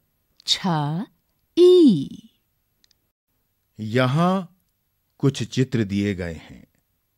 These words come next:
Speaker 2: जैसे ठेला, अलमारी, मछली, छाता,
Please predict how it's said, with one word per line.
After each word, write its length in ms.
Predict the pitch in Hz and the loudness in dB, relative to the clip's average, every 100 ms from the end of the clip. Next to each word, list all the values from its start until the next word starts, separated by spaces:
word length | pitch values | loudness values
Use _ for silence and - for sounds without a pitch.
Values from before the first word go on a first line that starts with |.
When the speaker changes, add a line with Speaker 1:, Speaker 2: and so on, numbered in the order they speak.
| _ _ _ _ _ 87 | _ _ _ _ _ -20
Speaker 2:
जैसे 760 | 90 110 117 123 156 160 170 - _ _ _ _ _ _ - | -10 -2 -2 0 -2 -2 -4 -10 _ _ _ _ _ _ -16
ठेला, 560 | - 110 98 95 123 190 _ _ _ _ _ _ _ _ _ _ _ | -8 -6 -6 -6 -8 -10 _ _ _ _ _ _ _ _ _ _ _
अलमारी, 720 | 131 123 104 98 95 123 202 - _ _ _ _ _ _ _ _ _ 92 | -2 0 0 -4 -6 -6 -6 -10 _ _ _ _ _ _ _ _ _ -10
मछली, 800 | 95 110 107 - 123 151 180 185 _ _ _ _ _ _ _ _ _ _ | -4 -2 -4 -4 -2 -2 -2 -8 _ _ _ _ _ _ _ _ _ _
छाता, 800 | - - 202 - 117 123 147 - | -16 -8 -6 -6 -4 -4 -6 -10